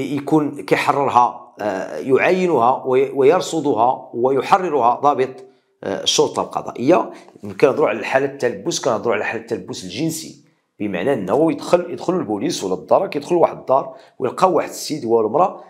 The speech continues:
في وضعية جنسية، التلبس الجنسي، ماشي يلقاهم جالسين كيشربوا أتاي ولا جالسين متكين ولا كيتصنتوا الموسيقى ولا معانقين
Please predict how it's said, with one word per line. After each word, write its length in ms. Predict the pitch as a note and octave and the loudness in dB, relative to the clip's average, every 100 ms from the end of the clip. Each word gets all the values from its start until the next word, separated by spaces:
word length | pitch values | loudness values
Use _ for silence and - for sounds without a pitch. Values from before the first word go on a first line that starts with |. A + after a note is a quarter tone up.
| _ _ | _ _
في 160 | - D#3+ | -4 4
وضعية 600 | F#3 D3+ B2+ B2+ C#3+ E3+ | 4 4 -2 -2 0 -2
جنسية، 720 | A#2+ G3+ F3+ - G#2 D#2+ - | -2 -4 -4 -6 -6 -6 -4
التلبس 560 | D3 C#3 D3 A2 D3+ A#2+ | -4 2 2 2 -6 -4
الجنسي، 320 | A2+ D3 B2 | -6 -6 -4
ماشي 160 | A#2 | 2
يلقاهم 420 | G3 G3 G3+ G3 F3 | 2 4 2 2 2
جالسين 360 | F#3 - E3+ | 0 0 -6
كيشربوا 560 | D#3+ D#3 C3+ B2 C#3 C3+ | -4 -2 0 0 0 0
أتاي 240 | - C#3+ | 2 2
ولا 120 | C3+ | 2
جالسين 420 | C3 C#3 - C#3+ B2+ | 0 0 -2 -6 -8
متكين 420 | - - B2+ C3+ | -10 -10 -6 -2
ولا 140 | B2+ | -2
كيتصنتوا 460 | B2 B2+ - B2 C3+ | -4 -8 -8 -4 -4
الموسيقى 580 | C3 A#2+ - - A2+ - - _ | -4 -4 -6 -4 -4 -4 -20 _
ولا 180 | C3 C3+ | 2 2
معانقين 680 | A#2+ G#2+ B2+ - B2 A#2 A#2 | 4 2 0 -2 -4 -4 -8